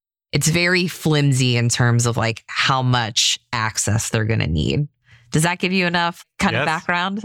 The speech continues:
Speaker 1: Okay, cool.
Speaker 2: By the way, when I listen to Ruby or Rails podcast, this is my favorite kind of content to listen to. So I'm really
Speaker 1: <laughs>
Speaker 2: excited to be participating in it. Yeah, caveats before I give my answer. Obviously, if I'd say the wrong thing, I'm sorry.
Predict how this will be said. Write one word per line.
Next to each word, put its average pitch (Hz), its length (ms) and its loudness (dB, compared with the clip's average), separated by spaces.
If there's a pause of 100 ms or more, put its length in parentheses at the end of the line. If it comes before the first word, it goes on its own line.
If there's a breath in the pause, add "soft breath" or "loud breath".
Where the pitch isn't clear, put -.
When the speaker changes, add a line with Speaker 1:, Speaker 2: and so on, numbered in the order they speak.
Speaker 1:
Okay, 139 240 0
cool. - 260 -4 (680)
Speaker 2:
By 131 140 2
the 139 120 2
way, 113 300 2
when 117 140 0
I 113 100 0
listen 123 320 0
to 117 100 2
Ruby 107 440 2
or 101 60 2
Rails 95 280 2
podcast, 104 460 -2
this 104 160 0
is 107 100 2
my 107 120 2 (180)
favorite 98 340 0
kind 98 200 -2
of 90 120 -2
content 95 440 0
to 107 60 2
listen 95 300 2
to. 117 200 0
So 110 140 -2
I'm 104 100 0
really 110 180 0
Speaker 1:
<laughs> - 20 -2
Speaker 2:
excited 107 460 -2
to 117 60 0
be 107 220 0
participating 101 800 -2
in 90 80 2
it. 92 140 -4 (800)
Yeah, 175 320 0
caveats 160 560 -2
before 127 300 -2
I 120 60 0
give 117 160 -2
my 110 140 0
answer. 107 640 0
Obviously, 98 720 0 (240)
if 113 140 -2
I'd 107 160 0
say 110 180 0
the 104 100 0
wrong 95 200 2
thing, 95 180 0
I'm 92 100 0
sorry. 85 360 -2